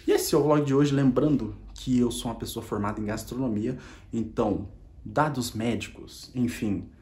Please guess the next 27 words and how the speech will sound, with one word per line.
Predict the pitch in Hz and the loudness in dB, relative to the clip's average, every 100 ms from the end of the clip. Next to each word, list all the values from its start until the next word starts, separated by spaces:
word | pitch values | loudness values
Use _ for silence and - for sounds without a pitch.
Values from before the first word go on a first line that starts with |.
| - - 104 | -20 -16 -4
dados | 120 135 120 107 | -2 0 -2 0
mais | 113 117 92 - | 0 0 -4 -6
científicos, | 123 117 - 143 143 - - - - - - - - | -4 -2 0 2 0 -2 -10 -10 -10 -12 -16 -16 -16
vão | - 110 147 | -14 -2 2
atrás | 156 151 127 | 2 0 -4
de | 117 | -2
artigos | 104 101 147 135 123 - | -4 -2 -2 -2 -6 -6
ou | 135 | -8
de | - | -6
pessoas | 123 - 127 127 127 | -8 -6 -2 -2 -2
que | - | -6
realmente | 104 - 143 147 147 143 | -8 -4 -2 2 0 0
entendem | 143 131 147 147 | -4 -2 0 0
sobre | - 139 143 | -2 -2 -2
o | |
assunto, | - 135 | -2 -4
se | - | -4
você | 123 135 | -6 -6
quiser | 143 123 139 | -8 -4 -4
se | - 147 | -4 -4
aprofundar. | 170 - 196 - 233 110 104 - - - | -6 -6 -8 -6 -4 -2 -4 -8 -14 -10
Isso | 165 175 | -8 -8
aqui | 165 180 | -6 -4
é | |
só | 170 - - 185 180 - - - - _ _ - | -4 -4 -2 -2 -2 -8 -18 -20 -20 _ _ -2
um | 226 | 0
pouquinho, | 226 226 214 - 196 170 104 | 2 0 -2 -2 4 4 4